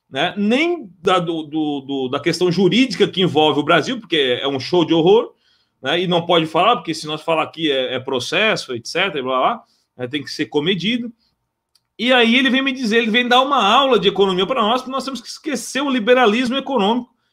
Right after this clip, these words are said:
Nós temos que esperar que eles decidam, né, quando se pode abrir alguma coisa, quando, quando se pode atrás de sustento. Olha, na minha época, dos meus avós,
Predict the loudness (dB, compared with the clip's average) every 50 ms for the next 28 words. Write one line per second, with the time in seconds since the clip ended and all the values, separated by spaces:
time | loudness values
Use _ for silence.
0 | _ _ _ _ _ _ 0 0 0 2 2 2 0 0 -2 0 2 2 2 2
1 | 0 -4 -10 _ _ -6 -4 -4 -6 -6 _ 0 0 2 2 2 4 4 2 0
2 | -2 -4 -2 -2 -2 -2 -2 -2 -2 -4 -4 -4 -8 -8 -6 -4 -2 -2 -2 0
3 | 0 0 0 0 -2 -6 -10 -16 _ _ _ _ _ -8 -6 -6 -6 -8 _ -2
4 | 0 0 0 0 0 -2 -2 -4 -4 -6 -6 -8 _ _ -2 0 0 2 0 0
5 | 0 0 2 0 2 2 0 -2 -2 0 0 0 0 0 0 -2 -2 -4 -4 -4
6 | -6 -8 -6 -4 -4 -4 -4 -6 -10 -8 -4 -2 0 0 -2 -2 0 0 0 0
7 | -2 -4 -8 -10 -8 -6 -4 -4 -4 -2 0 2 2 2 0 -2 -6 -14 _ _
8 | _ _ _ _ _ -10 -8 -6 -2 0 2 2 2 2 0 -4 -4 0 2 4
9 | 4 4 2 2 0 -2 0 0 2 2 2 0 2 0 2 2 4 4 4 4
10 | 2 2 0 -2 -6 -10 -12 -12 -14